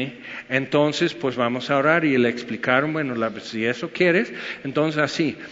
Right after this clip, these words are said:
Entonces recibió al Señor Jesús como Señor y llora y llora y así.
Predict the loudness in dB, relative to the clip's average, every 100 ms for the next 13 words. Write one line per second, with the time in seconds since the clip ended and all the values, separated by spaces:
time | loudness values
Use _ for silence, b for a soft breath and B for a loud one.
0 | -10 -2 0 2 0 -2 -6 0 2 2
1 | -2 0 0 0 -2 -2 -2 -2 -6 -2
2 | -4 -2 -4 -4 -4 -4 -4 -4 -6 -10
3 | -18 B B B -12 -12 -2 2 4 4
4 | 4 2 0 0 2 2 0 0 -2 -2
5 | -4 -6